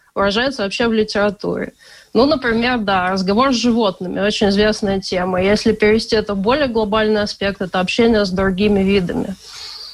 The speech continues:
Бессмертие и всемогущество, ну, то есть уподобление себя Богу, да?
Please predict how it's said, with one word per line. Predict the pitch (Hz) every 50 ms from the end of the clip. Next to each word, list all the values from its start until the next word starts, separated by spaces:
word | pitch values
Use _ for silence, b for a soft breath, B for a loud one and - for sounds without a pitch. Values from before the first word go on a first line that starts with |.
| B B _ _ _
Бессмертие | 190 180 220 220 - 247 233 226 196 196 190 - - 226 220 233 247 - _ _ _ _ _ _ _ _ _ _ _
и | 214 220 240 262 269 269 262 254 254 247 240
всемогущество, | - - 220 220 214 208 202 190 175 - - - - - - 190 190
ну, | 196 208 226 220
то | 226 185 185
есть | 190 180 - - -
уподобление | - 190 190 202 190 190 220 233 240 214 202 196
себя | - - 175 190 196
Богу, | 185 175 175 165 175 185 180
да? | 175 175 196 208 254